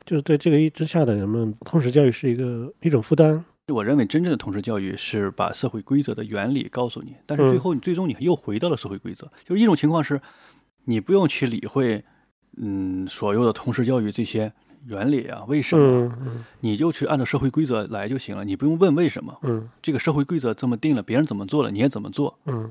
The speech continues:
Speaker 2: 还有一种情况，那你可以去了解其中的奥妙、奥秘，
Speaker 1: 嗯，嗯。
Speaker 2: 呃，比如说一些心理学、经济学的东西的奥秘，了，了解它。然后了解完了之后，你又回归了，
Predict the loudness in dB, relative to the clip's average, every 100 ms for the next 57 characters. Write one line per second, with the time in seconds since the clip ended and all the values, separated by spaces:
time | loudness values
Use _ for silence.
0 | _ _ 2 4 2 0 -6 -4 -6 -10
1 | _ _ _ _ _ _ _ _ _ _
2 | _ 2 2 -2 -6 -2 -2 0 -4 -4
3 | -4 0 0 0 -4 -10 -8 -6 -8 -10
4 | _ _ 2 4 4 0 -4 -6 0 2
5 | 2 0 -4 -8 -6 -6 -6 -14 _ -8
6 | -8 -12 _ _ -8 -4 6 6 6 0
7 | _ _ -14 -10 -4 -4 -4 -8 _ -20
8 | -10 -2 0 0 -4 -4 -6 -8 -8 -8
9 | -4 2 4 4 4 -2 -6 -6 -6 -6
10 | -8 -10 -14 _ _ _ -8 -2 0 0
11 | 0 0 0 0 2 2 0 0 -6 -2
12 | -2 -2 -6